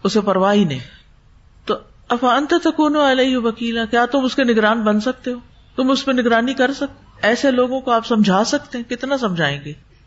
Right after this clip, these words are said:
کوشش تو خیر کرتے رہنا چاہیے، لیکن وہ آپ کی مانتے کم ہیں،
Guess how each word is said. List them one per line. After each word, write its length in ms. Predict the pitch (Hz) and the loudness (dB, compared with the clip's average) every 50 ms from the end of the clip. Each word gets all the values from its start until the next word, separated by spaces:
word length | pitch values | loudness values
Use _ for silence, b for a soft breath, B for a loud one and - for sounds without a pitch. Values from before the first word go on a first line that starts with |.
| _ _ | _ _
کوشش 340 | - 202 208 214 - 294 294 | 0 2 2 4 2 0 0
تو 100 | - 320 | 0 0
خیر 160 | - 269 254 | 2 2 0
کرتے 360 | 269 - 262 240 240 - 339 311 | 2 0 -2 0 0 0 2 2
رہنا 220 | 302 285 240 233 | 2 2 2 0
چاہیے، 420 | 214 - 180 165 160 165 220 285 330 - _ _ _ _ - | 0 0 -2 -2 -2 -2 -6 -8 -10 -14 _ _ _ _ -2
لیکن 380 | 190 202 226 220 269 277 262 247 | 0 0 0 2 0 0 0 0
وہ 120 | 240 233 214 | 2 2 4
آپ 280 | 190 190 202 202 - | 4 2 0 -2 -2
کی 100 | - 226 | -4 -2
مانتے 460 | 208 190 170 170 175 180 180 - 214 | 0 2 2 2 2 0 0 0 0
کم 300 | 208 - 185 180 175 175 | 0 0 0 2 2 2
ہیں، 200 | 160 139 147 139 | 0 0 -2 -6